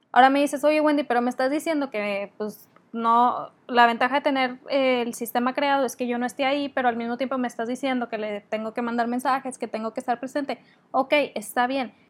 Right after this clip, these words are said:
Sí, al principio puede tomarte tiempo. Y sí tienes que invertir muchas horas de estar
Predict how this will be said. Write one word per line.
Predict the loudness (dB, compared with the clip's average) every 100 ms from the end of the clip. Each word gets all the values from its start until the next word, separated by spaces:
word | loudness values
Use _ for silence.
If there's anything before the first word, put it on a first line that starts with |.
| -18
Sí, | -14 -6 0 0 0 -2
al | -4 -2
principio | -2 -2 -2 -6 -2 -2 -2 2
puede | 2 4
tomarte | 0 -2 -2 -2 -6
tiempo. | -6 -6 -6 -8 -16 -20 _ _ _
Y | 0
sí | 2 2 0
tienes | 0 -2 -2
que | -2
invertir | 0 2 0 0 -4 -4 -6
muchas | 2 6 6 6 4 2 0 0 0 0 0
horas | 2 2 2 0 -2
de | -6 -4
estar | -4 -4 0 0